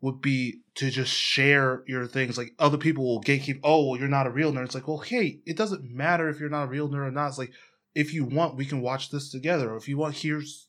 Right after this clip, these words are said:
like, some list of things that I think are cool that you would enjoy. Like, talk to your friends who have been gatekept and try to spread the love a little bit would be one way to help fight it.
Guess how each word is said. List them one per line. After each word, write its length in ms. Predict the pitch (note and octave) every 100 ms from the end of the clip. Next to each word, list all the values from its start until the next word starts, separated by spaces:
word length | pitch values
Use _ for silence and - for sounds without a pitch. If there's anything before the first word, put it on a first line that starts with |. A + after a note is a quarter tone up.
| D3
like, 220 | C#3 C3+
some 180 | D3+ C3
list 280 | C3 D3 D3
of 100 | B2
things 260 | C3 C3+ C3+
that 100 | B2
I 140 | C#3
think 240 | C#3+ C#3
are 80 | C3+
cool 300 | - - C3
that 160 | C#3 A2+
you 180 | A2+ B2+
would 160 | C#3
enjoy. 480 | C#3 B2+ F3+ C3 F#2+
Like, 200 | G#2 - - - _
talk 220 | - C#3+ -
to 80 |
your 120 | D#3 C#3
friends 400 | - D3+ C#3+ C#3
who 140 | C3
have 340 | - C3+ D3+
been 180 | C3+ D3
gatekept 480 | C#3 E3+ F3 B2+ A2+
and 180 | A2+ A#2 _
try 240 | - C3+ C3+
to 160 | C3 -
spread 540 | - - - D#3 C#3+
the 100 | C#3
love 220 | B2+ E3+
a 40 | A#2+
little 220 | F#2+ F#2+
bit 180 | G#2+ G#2
would 120 | G2+
be 240 | G#2+ G#2+ _ _ _ B2+
one 260 | A2+ A2+
way 160 | A2 G#2+
to 60 | G#2+
help 180 | G#2+
fight 200 | - A2
it. 100 | A2